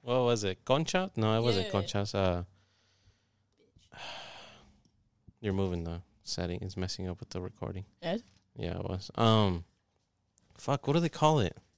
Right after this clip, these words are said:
Speaker 1: You guys know what I'm talking about. It's the bread, and it has, like, a, like, a dried frosting on it.
Speaker 2: What did she call it, though?
Speaker 1: She called it, like, a, fuck, like, con-,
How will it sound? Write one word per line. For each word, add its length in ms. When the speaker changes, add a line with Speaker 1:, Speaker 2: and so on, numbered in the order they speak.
Speaker 1:
You 160
guys 100
know 100
what 100
I'm 60
talking 300
about. 260
It's 140
the 140
bread, 600
and 80
it 60
has, 160
like, 200
a, 460
like, 180
a 200
dried 340
frosting 540
on 180
it. 140
Speaker 2:
What 100
did 100
she 100
call 280
it, 80
though? 240
Speaker 1:
She 160
called 300
it, 100
like, 220
a, 400
fuck, 480
like, 200
con-, 360